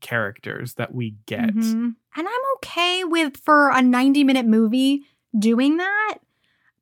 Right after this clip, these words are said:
Speaker 2: But they needed to put more effort into the writing and just, like, not leave it completely up to the actors to put all of the humor in if you want them to be funny.
Speaker 1: Yeah, I think that's
Speaker 2: It
Speaker 1: my
Speaker 2: would just
Speaker 1: biggest, I
Speaker 2: drag
Speaker 1: think
Speaker 2: the
Speaker 1: that's my
Speaker 2: pace.
Speaker 1: biggest complaint about this movie is, like,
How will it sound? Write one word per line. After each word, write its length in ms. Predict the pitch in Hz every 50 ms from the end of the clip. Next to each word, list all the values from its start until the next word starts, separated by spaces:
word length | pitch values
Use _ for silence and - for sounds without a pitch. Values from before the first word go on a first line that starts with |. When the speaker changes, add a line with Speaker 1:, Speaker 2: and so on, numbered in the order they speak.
| - 220
Speaker 2:
But 140 | 240 226 -
they 140 | 269 285
needed 500 | 277 269 269 277 285 285 285 277 285 269
to 80 | - 254
put 220 | - - 269 285
more 180 | 254 254 247 -
effort 340 | 233 226 214 226 233 226 -
into 180 | - 226 220
the 120 | - 240 214
writing 340 | 220 220 220 208 214 214 -
and 140 | 220 214
just, 160 | 220 226 - -
like, 320 | 220 220 226 220 214 -
not 240 | 220 220 233 226 220
leave 160 | 220 220 208
it 80 | 220 -
completely 520 | - 233 226 - - 262 262 247 262 247
up 120 | 240 233
to 100 | - 254
the 100 | 240 247
actors 400 | 254 294 320 349 - - 226 226 -
to 80 | -
put 140 | 220 - 233
all 140 | 220 214 214
of 80 | 202 202
the 80 | 214
humor 320 | - - 277 285 254 226 208
in 80 | 208
if 140 | 208 208 -
you 80 | 226 214
want 180 | 214 214 208
them 120 | - 202 185
to 80 | - 196
be 120 | 208 196
funny. 360 | - - 202 - 117 - - -
Speaker 1:
Yeah, 240 | 131 123 113 107 -
I 100 | - 151
think 160 | 151 214 208
that's 140 | 202 185 175
Speaker 2:
It 40 | -
Speaker 1:
my 80 | 180 175
Speaker 2:
would 60 | 160
just 100 | 147 156
Speaker 1:
biggest, 300 | 151 147 139 135 - 208
I 20 |
Speaker 2:
drag 260 | 220 113 233 240 -
Speaker 1:
think 100 | - 175 170
Speaker 2:
the 40 | -
Speaker 1:
that's 240 | 160 147 143 220
my 120 | 160 156 147
Speaker 2:
pace. 120 | 127 110 -
Speaker 1:
biggest 360 | 123 120 110 123 117 - -
complaint 460 | 123 113 107 - 113 110 107 107 -
about 340 | 104 101 110 107 107 - -
this 160 | 117 117 -
movie 360 | 123 120 117 117 131 143 151
is, 380 | - - 123 120 117 110 - -
like, 380 | 117 110 107 104 104 - -